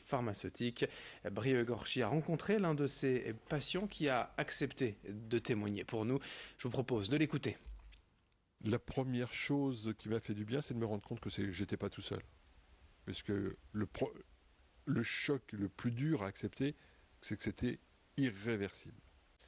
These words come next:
Speaker 2: Alors, au-, aujourd'hui, on, j-, j'en vis bien, puisque je m'y suis habitué, j'en ai pris mon parti. Donc, euh,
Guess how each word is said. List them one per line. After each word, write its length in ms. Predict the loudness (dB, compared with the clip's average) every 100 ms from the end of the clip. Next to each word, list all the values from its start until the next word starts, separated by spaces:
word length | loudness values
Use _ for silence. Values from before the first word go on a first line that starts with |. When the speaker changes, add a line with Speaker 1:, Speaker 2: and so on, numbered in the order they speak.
| -20 -20 -20 -20 -20 -20 -16 -4
Speaker 2:
Alors, 240 | -2 -2 -4 -4
au-, 140 | -4 0
aujourd'hui, 720 | 0 2 2 2 0 2 2 0 -6 -20 -20 -20 -20 -20 -20 -20 -20 -20 -20 -20 -20 -2
on, 160 | -2 -2 -4
j-, 160 | -4 -2
j'en 180 | 0 0
vis 180 | 0 -4
bien, 400 | -2 0 0 -4 -12 -20 -20 -20 -20 -12
puisque 280 | -10 -2 0
je 140 | 0
m'y 80 | -2
suis 240 | 0 0
habitué, 560 | 0 -2 -4 0 2 0
j'en 180 | 0 -2
ai 60 |
pris 180 | -2 -2
mon 140 | -2
parti. 340 | -2 -6 -8 -14 -14 -20 -20 -20 -8
Donc, 340 | -6 -6 -4
euh, 280 | -4 -2